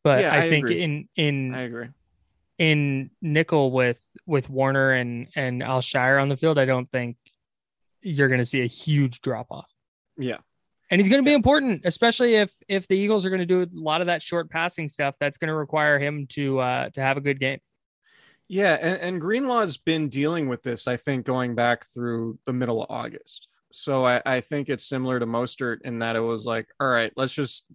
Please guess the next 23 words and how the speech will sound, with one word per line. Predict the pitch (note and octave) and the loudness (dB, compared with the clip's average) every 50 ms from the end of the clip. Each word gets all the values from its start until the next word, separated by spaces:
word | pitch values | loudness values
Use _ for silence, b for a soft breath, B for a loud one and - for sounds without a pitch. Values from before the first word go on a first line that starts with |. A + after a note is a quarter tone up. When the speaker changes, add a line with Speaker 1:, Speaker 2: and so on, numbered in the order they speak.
| _ - | _ -2
Speaker 2:
get | - C3 B2 - | 0 0 0 0
this | - A2+ - - | -4 -8 -8 -8
fixed | - - - C3 A#2+ A2+ - - - - - - - - | -16 -8 -4 -2 -2 -2 -4 -8 -16 -16 -16 -16 -12 -8
so | C3+ B2 A#2 A#2 A#2 A2+ - - | -4 -4 -2 0 -2 -2 -2 -4
it | - B2 - | -8 -8 -6
can | - C3+ B2 A#2 | -6 -6 -6 -4
be | G#2 A2+ | -6 -8
fixed | G#2+ - - B2 A#2 - - - | -8 -6 -4 -4 -4 -4 -6 -10
when | - A#2 A2+ | -8 -8 -6
he | A2 A#2+ A2+ | -6 -8 -8
comes | - A#2+ A#2 A2 - | -8 -8 -8 -8 -6
back | - B2 A#2+ A#2 A2+ - - | -2 -2 0 0 -2 -4 -6
and | A#2 A#2 | -8 -6
he | A2+ | -4
doesn't | A#2+ A#2 G#2+ A#2+ A#2+ | -4 -4 -4 -4 -6
have | A2+ A2 - | -6 -6 -8
to | A#2+ | -10
try | G2+ - B2 A2+ A2+ | -12 -8 -6 -6 -6
playing | - - B2 A#2 A2+ | -6 -8 -8 -8 -8
through | - - B2+ A#2 A#2 | -10 -10 -10 -8 -8
it | A#2+ | -8
all | - - | -10 -14
season." | - - - - - - - | -14 -18 -20 -20 -20 -20 -20